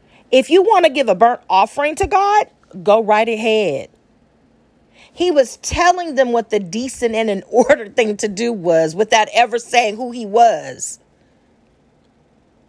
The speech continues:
After giving you this mighty word,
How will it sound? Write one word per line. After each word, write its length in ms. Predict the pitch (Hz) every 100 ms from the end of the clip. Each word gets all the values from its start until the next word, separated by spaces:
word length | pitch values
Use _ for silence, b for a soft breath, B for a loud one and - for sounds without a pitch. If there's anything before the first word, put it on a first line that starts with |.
| _ _ _ _ _ _ _ _ _ B B -
After 260 | 269 -
giving 320 | 226 311 269 247
you 120 | 262
this 360 | 208 392 -
mighty 300 | 285 214 190 165
word, 500 | 160 147 127 104